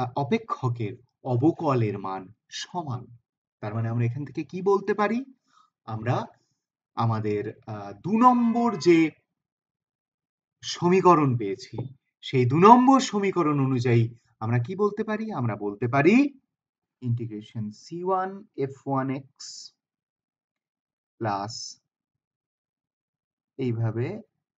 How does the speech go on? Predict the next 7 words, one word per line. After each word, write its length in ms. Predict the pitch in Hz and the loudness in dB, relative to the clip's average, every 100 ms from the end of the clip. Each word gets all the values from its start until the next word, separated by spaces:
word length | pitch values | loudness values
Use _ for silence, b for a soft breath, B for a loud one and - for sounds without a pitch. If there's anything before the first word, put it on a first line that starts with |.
| _ _ _ | _ _ _
সি 300 | - - 135 127 127 | -20 -14 -10 -4 -2
এন 100 | 160 190 190 196 - | -4 -8 -12 -14 -8
এফ 80 | 120 120 | -6 -2
এন 60 | 117 117 | -2 -4
এক্স, 280 | 120 - - - - _ _ _ _ _ _ _ _ _ _ _ _ _ b b b _ _ _ _ - | -10 -18 -18 -16 -20 _ _ _ _ _ _ _ _ _ _ _ _ _ b b b _ _ _ _ -8
এই 160 | 139 139 120 | -4 -2 -2
অপেক্ষকের 800 | 120 120 120 - 117 117 117 | -2 -6 -8 -8 -8 -4 -4